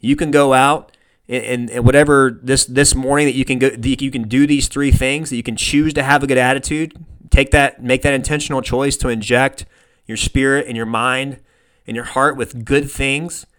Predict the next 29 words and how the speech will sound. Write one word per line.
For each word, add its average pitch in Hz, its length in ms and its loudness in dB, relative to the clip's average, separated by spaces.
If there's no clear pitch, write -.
Have - 200 4
that 165 180 0
swing 156 320 -2
thought 117 320 -2
for 110 100 -10
the 107 100 -8
day. 95 240 -2
Think 160 240 0
about 139 280 2
how 143 200 -2
you're 156 160 -4
gonna, 139 300 -4
what 147 180 -6
you 165 140 -6
want 156 180 -4
your 143 80 -6
swing 147 260 -6
thought 123 220 -4
and 113 100 -6
focus 151 400 -6
on 123 120 -4
that. 104 180 -4
Let 113 140 -6
that 139 160 0
center 143 320 -2
you 123 180 -4
for 113 160 -8
the 107 120 -8
day. 95 340 -6